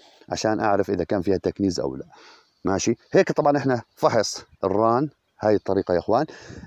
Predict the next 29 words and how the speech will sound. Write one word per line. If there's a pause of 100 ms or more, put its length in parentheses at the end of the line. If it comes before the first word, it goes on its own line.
(160)
آه،
إشي
بسيط، (540)
ما
في
تعقيد، (340)
وما
في
يعني
إنه
إحنا
اليوم (500)
معناش
أجهزة
ومعناش
والله
نجيب
واحد،
آه،
بجهاز
بثلاثمية،
أربعمية
دينار،
ولا
عنا
هاي
ولا
عنا
هاي،